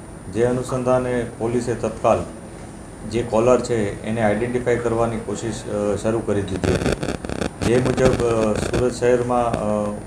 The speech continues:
ઉધના પોલીસ સ્ટેશનની ટીમ, અ, સુરત શહેરની એસ ઓ જી ટીમ અને ક્રાઇમ બ્રાન્ચ,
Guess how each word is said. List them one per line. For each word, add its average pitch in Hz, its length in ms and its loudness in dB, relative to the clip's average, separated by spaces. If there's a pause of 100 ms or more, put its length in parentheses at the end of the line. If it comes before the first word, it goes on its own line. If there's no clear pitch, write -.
ઉધના 123 240 0
પોલીસ 123 260 0
સ્ટેશનની 123 460 -4
ટીમ, 127 200 -4
અ, - 840 -8
સુરત 113 340 -2
શહેરની 120 400 2
એસ 104 240 0
ઓ 127 60 0
જી 123 140 0
ટીમ 131 200 -2 (260)
અને 110 120 -6
ક્રાઇમ 110 340 0
બ્રાન્ચ, 87 160 -4